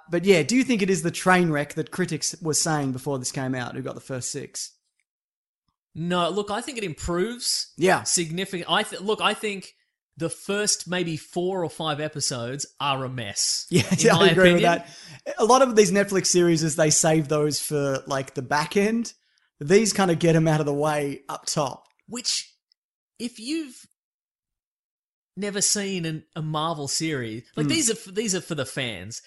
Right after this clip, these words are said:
Speaker 2: These are for pe-, this, this feels especially like, this is, if you've seen the previous three,
Speaker 1: Yeah.
Speaker 2: you're gonna, you, you're gonna have to watch this, and we're gonna make you slog through some stuff. Because it, there's no
Speaker 1: It should, as I
Speaker 2: They're weirdly paced. It's like,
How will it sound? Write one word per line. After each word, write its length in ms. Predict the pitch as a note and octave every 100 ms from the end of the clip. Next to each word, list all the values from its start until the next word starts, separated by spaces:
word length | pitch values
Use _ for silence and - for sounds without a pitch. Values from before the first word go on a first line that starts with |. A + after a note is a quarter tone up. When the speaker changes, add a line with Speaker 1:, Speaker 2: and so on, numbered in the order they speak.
| -
Speaker 2:
These 160 | A3+ G#3+
are 40 |
for 100 | G3
pe-, 180 | F#3+ C#3+
this, 240 | F#3 B3
this 220 | - C4 -
feels 360 | - G#3+ F#3+
especially 480 | E3+ - E3 - D3+
like, 260 | C3+ B2 - _ -
this 200 | G#3+ -
is, 160 | F3 - _
if 160 | - E3
you've 180 | F3+ E3
seen 220 | - D#3+
the 80 | C3
previous 500 | - E3+ C#3+ C3 -
three, 600 | D3+ C#3 B2 A2+ C3+ -
Speaker 1:
Yeah. 260 | - D3 A2 - -
Speaker 2:
you're 280 | D3 D3
gonna, 300 | C3 D#3+ D3 -
you, 260 | D3 C3 A#2+
you're 200 | A#2 D3+
gonna 200 | D3+ F3
have 140 | F3 F#3
to 80 |
watch 260 | F#3 F#3 -
this, 340 | D#3 D3 - - _ -
and 380 | C3+ C3+ C#3 B2 -
we're 200 | C#3+ D#3+
gonna 160 | D3+ C#3+
make 300 | C#3 C#3+ -
you 80 |
slog 400 | B2 - C#3+ C3+
through 220 | - D3 B2
some 160 | B2+
stuff. 580 | A#2 C3+ A2+ G#2+ - - _ _ _ _ _ - _ _ _
Because 260 | A#3 B3 C4+
it, 160 | A3+
there's 200 | G#3+ C4 C#4
no 460 | C#4 C4 B3+ A3+ - _ _ _ -
Speaker 1:
It 100 | D#3+
should, 260 | - G#3+ F#3+
as 380 | F3+ F3 F3
I 140 | E3+ D#3
Speaker 2:
They're 260 | D#3+ B3 B3
weirdly 400 | C4 D4 C4 A3+
paced. 440 | - G3+ E3 -
It's 220 | G#3 -
like, 380 | G3+ G#3+ A3 -